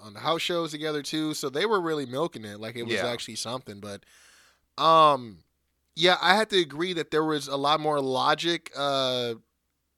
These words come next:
Speaker 1: to the argument of Candice, which is,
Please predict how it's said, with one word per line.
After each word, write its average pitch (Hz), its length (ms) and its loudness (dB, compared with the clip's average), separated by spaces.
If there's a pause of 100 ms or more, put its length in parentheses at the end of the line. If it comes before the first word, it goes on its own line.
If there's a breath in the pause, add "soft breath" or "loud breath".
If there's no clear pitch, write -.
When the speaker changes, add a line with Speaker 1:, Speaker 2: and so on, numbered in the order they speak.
(320)
Speaker 1:
to 147 720 -4 (560)
the 147 140 -2
argument 151 680 -2 (120)
of 139 380 0
Candice, 160 540 -4
which 156 180 -8
is, 135 240 -4